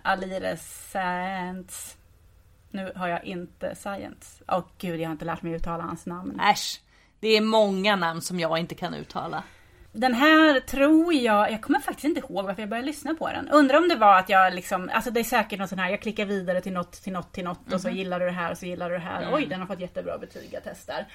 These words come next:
Speaker 1: Och jag har, som både du och jag, vi går ju ofta omkring och bara känner det här, liksom, längtan efter en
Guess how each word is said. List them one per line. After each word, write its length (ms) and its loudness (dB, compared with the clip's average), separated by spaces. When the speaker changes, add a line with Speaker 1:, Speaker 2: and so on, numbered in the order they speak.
Speaker 1:
Och 120 -2
jag 340 8
har, 360 0
som 360 2
både 580 0
du 220 -2
och 120 0
jag, 340 6
vi 140 -8
går 180 2
ju 60 4
ofta 460 4
omkring 500 -2
och 240 -4
bara 240 -2
känner 300 -6
det 60 -4
här, 420 0
liksom, 260 -12
längtan 600 -4
efter 360 -8
en 440 -6